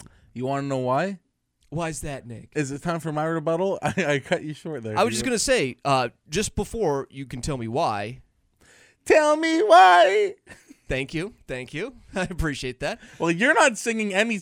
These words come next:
Speaker 2: Well,
Speaker 1: songs,
Speaker 2: 'cause
Speaker 1: so
Speaker 2: I don't
Speaker 1: I,
Speaker 2: need to. I
Speaker 1: I
Speaker 2: don't need
Speaker 1: figured
Speaker 2: to
Speaker 1: I would.
Speaker 2: yet. Um,
Speaker 1: Yeah.
Speaker 2: that's a thirty million differential and also makes the Backstreet
Speaker 1: Okay.
Speaker 2: Boys the number one selling boy band of all time. Do you know where N sync ranks?
Speaker 1: Where does it rank, Brad?
Speaker 2: Not first.
Speaker 1: Yeah.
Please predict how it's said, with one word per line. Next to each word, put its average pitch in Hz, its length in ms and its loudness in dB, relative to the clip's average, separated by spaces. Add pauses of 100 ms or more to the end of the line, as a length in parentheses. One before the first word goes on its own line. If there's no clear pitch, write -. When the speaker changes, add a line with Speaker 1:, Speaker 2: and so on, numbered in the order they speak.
Speaker 2:
Well, 147 140 2
Speaker 1:
songs, 143 100 2
Speaker 2:
'cause 339 100 0
Speaker 1:
so 330 60 6
Speaker 2:
I - 20 8
don't 339 180 6
Speaker 1:
I, - 20 -6
Speaker 2:
need 359 260 0
to. 151 240 0
I 147 80 4
Speaker 1:
I 208 40 6
Speaker 2:
don't 277 100 0
need 220 80 2
Speaker 1:
figured 196 160 2
Speaker 2:
to 160 60 4
Speaker 1:
I 208 140 8
would. 139 80 0
Speaker 2:
yet. 110 260 -4 (520)
Um, 143 420 -2 (320)
Speaker 1:
Yeah. 107 280 -8
Speaker 2:
that's 202 220 -2
a 180 80 -2
thirty 247 320 0
million 277 260 -6
differential 233 680 -6 (220)
and 226 180 -8
also 277 300 -2
makes 160 240 -8
the 156 60 -10
Backstreet 196 380 -6
Speaker 1:
Okay. 147 100 -4
Speaker 2:
Boys 123 260 -4 (160)
the 151 200 -6
number 233 680 -8 (200)
one 156 560 -8 (120)
selling 196 640 -10 (180)
boy 180 300 -6
band 120 400 -8
of 123 180 -8
all 185 220 -4
time. 185 400 -8
Do 107 120 -12
you 151 40 -10
know 175 80 -6
where 202 140 -4
N 190 100 -8
sync 208 260 -10
ranks? 240 400 -12 (760)
Speaker 1:
Where 104 160 -2
does 101 100 -2
it 95 80 -6
rank, - 240 -12
Brad? - 80 -10
Speaker 2:
Not 131 180 -8
first. - 440 -6 (180)
Speaker 1:
Yeah. 104 120 -16